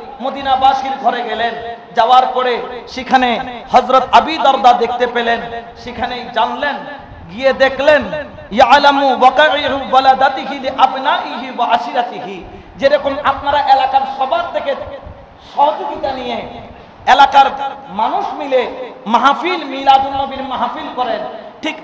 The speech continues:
আমের আনসার তিনি তার আওলাদ এবং আশিরাতিহি, মানে পাড়া প্রতিবেশীদেরকে নিয়ে, সুবহানাল্লাহ বলে, কাদেরকে নিয়ে? পাড়া প্রতিবেশীদেরকে নিয়ে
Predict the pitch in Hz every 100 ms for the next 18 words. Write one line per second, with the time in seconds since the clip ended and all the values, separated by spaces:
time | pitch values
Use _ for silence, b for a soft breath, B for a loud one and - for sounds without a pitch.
0 | - 269 262 262 - 254 247 233 269 247
1 | 269 269 226 - 254 269 311 294 269 -
2 | - 247 247 277 311 - 240 277 - 262
3 | - 359 359 285 247 233 208 190 247 -
4 | - - - - 294 320 269 320 320 320
5 | - 233 233 208 202 180 - 214 247 349
6 | 359 311 262 233 190 240 233 - - -
7 | - - - - 226 269 - 277 277 247
8 | 196 - 226 233 294 415 269 359 - -
9 | - - - 330 370 392 - 320 311 285
10 | 269 262 240 202 - 117